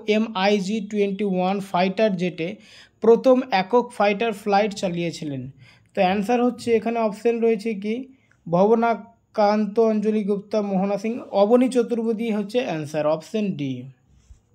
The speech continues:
নিম্নলিখিতদের মধ্যে কে ভারতীয় বংশ উদ্ভূত প্রথম ব্যক্তি ছিলেন যিনি সম্মানজনক পুলিৎজার পুরস্কার পেয়েছিলেন? গোবিন্দ বিহারী লাল,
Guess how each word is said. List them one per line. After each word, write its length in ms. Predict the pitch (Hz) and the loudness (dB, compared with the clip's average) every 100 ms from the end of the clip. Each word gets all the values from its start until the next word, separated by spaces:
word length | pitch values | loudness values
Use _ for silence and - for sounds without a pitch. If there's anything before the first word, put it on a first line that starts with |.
| _ _ _ _ _ _ _ _ _ _ 196 | _ _ _ _ _ _ _ _ _ _ 2
নিম্নলিখিতদের 800 | 220 262 285 269 277 285 277 | 4 6 4 2 0 4 4
মধ্যে 240 | 277 269 277 | 4 2 0
কে 220 | 277 277 | 2 2
ভারতীয় 520 | 220 202 247 247 269 | 4 4 4 2 2
বংশ 320 | 247 240 220 | 4 4 4
উদ্ভূত 380 | 254 226 233 254 | 2 2 2 2
প্রথম 460 | 254 233 226 233 226 | 2 2 0 0 0
ব্যক্তি 320 | 226 220 240 | -2 -4 -8
ছিলেন 340 | 233 240 240 | -2 0 0
যিনি 340 | 233 226 196 196 - - _ | 0 0 0 -2 -10 -20 _
সম্মানজনক 840 | - 220 240 254 269 254 254 233 - | 2 4 4 4 2 2 0 -4 -4
পুলিৎজার 520 | 220 226 190 240 240 | -2 -2 2 2 2
পুরস্কার 520 | 220 202 196 214 196 | -2 -6 -4 -2 -2
পেয়েছিলেন? 720 | 190 170 147 151 143 135 135 - _ _ _ _ _ 170 | -2 -4 -4 -4 -6 -6 -8 -14 _ _ _ _ _ -4
গোবিন্দ 580 | 165 214 262 269 269 | 0 2 4 4 4
বিহারী 540 | 247 202 202 196 208 233 | 2 2 2 2 2 0
লাল, 420 | 202 147 131 | 0 0 -2